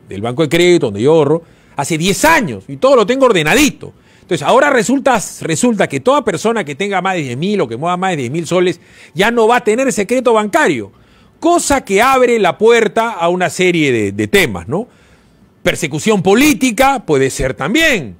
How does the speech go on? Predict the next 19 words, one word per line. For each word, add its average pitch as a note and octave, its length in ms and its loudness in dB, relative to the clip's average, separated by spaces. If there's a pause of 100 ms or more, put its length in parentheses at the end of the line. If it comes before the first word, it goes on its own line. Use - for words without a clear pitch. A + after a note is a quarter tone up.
(380)
Puede D#3+ 220 -2
ser F#3+ 200 -2
secuestradores D#3 760 0
que D3 140 -4
se C#3+ 100 -2
enteren F3+ 380 2
de C3+ 120 -2
quién F3 200 0
mueve F3 220 2
plata, F#3 360 0
quién C3+ 160 -8
no D3 80 -6
mueve D3+ 180 -2
plata. B3+ 380 -2 (300)
Por F3+ 180 2
otro A#3+ 220 2
lado, B3+ 200 4
digo B3 220 2
yo, A#3 320 2